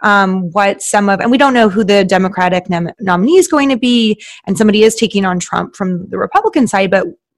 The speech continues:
have you paid attention to who is, like, the cannabis policy or the, or, yeah,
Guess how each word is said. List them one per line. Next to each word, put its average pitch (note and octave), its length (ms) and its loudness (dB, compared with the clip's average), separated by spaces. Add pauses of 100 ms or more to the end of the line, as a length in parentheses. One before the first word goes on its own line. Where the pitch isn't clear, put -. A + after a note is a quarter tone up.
(320)
have D4 220 0
you F#4 80 4
paid G4+ 180 0
attention F#4 500 0
to G3+ 540 -2 (300)
who B3+ 440 2
is, A3 360 2
like, A3+ 200 0 (140)
the G3+ 140 -2
cannabis A#3 560 0
policy G3+ 640 0
or G3 140 2
the, F#3 320 2 (420)
or, G3+ 380 4 (800)
yeah, A#3 540 2